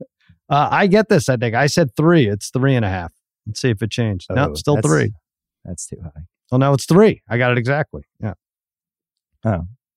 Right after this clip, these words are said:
Speaker 2: damn it. Are you beating me again?
Speaker 1: Um, it is, it is four to four.
Speaker 2: Texans Saints is in Houston.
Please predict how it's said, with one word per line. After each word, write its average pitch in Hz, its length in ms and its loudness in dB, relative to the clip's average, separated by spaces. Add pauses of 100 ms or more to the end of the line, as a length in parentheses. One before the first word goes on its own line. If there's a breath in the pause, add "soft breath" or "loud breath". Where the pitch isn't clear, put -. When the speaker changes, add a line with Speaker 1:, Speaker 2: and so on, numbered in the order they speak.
Speaker 2:
damn 139 220 -4
it. - 60 -10 (480)
Are 139 40 2
you 139 60 2
beating 185 280 4
me 240 120 6
again? 247 280 2 (260)
Speaker 1:
Um, 123 520 2
it 120 140 2
is, 127 500 2 (240)
it 110 200 0
is 117 120 0
four 127 260 2
to 120 60 2
four. 98 420 -4 (2000)
Speaker 2:
Texans 160 520 2
Saints - 640 0 (160)
is 123 140 4
in 131 160 6
Houston. 107 640 0